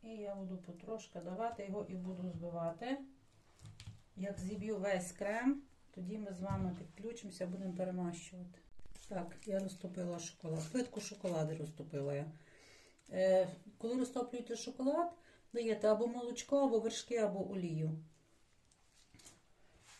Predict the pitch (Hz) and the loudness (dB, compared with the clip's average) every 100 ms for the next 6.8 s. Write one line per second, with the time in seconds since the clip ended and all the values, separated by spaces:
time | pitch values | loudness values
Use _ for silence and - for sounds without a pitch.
0 | - 254 269 208 208 190 196 196 190 190 | -14 -12 -6 -2 0 0 2 2 2 0
1 | - - - _ _ _ _ _ _ - | -2 -20 -20 _ _ _ _ _ _ -20
2 | _ - _ _ _ _ _ 185 196 214 | _ -20 _ _ _ _ _ -6 -4 -4
3 | 190 190 165 160 160 165 165 165 160 170 | -2 -2 0 2 2 2 0 0 -2 -2
4 | 170 175 170 170 - 170 160 - - - | -2 -2 -2 -4 -2 -2 -2 -10 -20 -20
5 | - _ _ _ 185 185 190 214 196 185 | -20 _ _ _ 0 2 2 0 -2 -2
6 | 185 156 151 156 156 - 165 | -2 -2 -2 -4 -6 -4 -2